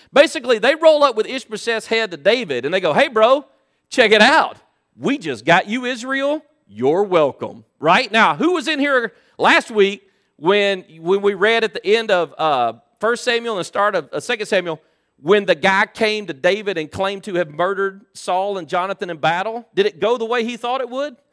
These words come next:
Yeah. Uh, no. <laughs> So in their mind, they're like, "Yeah, bro,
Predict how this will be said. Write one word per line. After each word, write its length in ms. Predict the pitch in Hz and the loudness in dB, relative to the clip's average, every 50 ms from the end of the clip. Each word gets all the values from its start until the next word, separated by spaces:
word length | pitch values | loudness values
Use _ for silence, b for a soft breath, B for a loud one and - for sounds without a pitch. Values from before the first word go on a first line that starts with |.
| _ - - | _ -20 -6
Yeah. 200 | - 165 156 - - _ _ _ _ _ _ _ _ _ - | -4 -4 -4 -4 -6 _ _ _ _ _ _ _ _ _ -6
Uh, 200 | 123 120 117 110 - | -4 -4 -4 -6 -8
no. 340 | 135 135 131 120 104 90 - _ B B B B | -8 -8 -8 -8 -10 -12 -16 _ B B B B
<laughs> 140 | B 339 - 175 170 349 311 - - - 339 277 - - _ - 254 214 - B B 381 370 349 320 247 | B 0 0 2 2 0 0 0 0 0 0 0 0 -2 _ -4 -4 -4 -4 B B -14 -12 -12 -14 -14
So 400 | - - 277 269 247 240 220 208 B B B B B - | -10 0 2 4 6 6 4 4 B B B B B -2
in 260 | 247 285 285 240 226 | 0 0 0 2 2
their 220 | 277 330 392 392 | 2 2 2 2
mind, 440 | 330 269 233 220 214 208 208 202 202 | 2 4 4 4 4 4 2 0 0
they're 160 | 220 214 208 | 0 2 4
like, 260 | 202 196 180 160 147 127 | 4 4 4 4 2 0
"Yeah, 240 | 131 165 226 285 311 | 2 2 4 4 2
bro, 500 | 254 208 202 185 180 180 190 202 - | 2 2 4 4 4 4 4 2 -4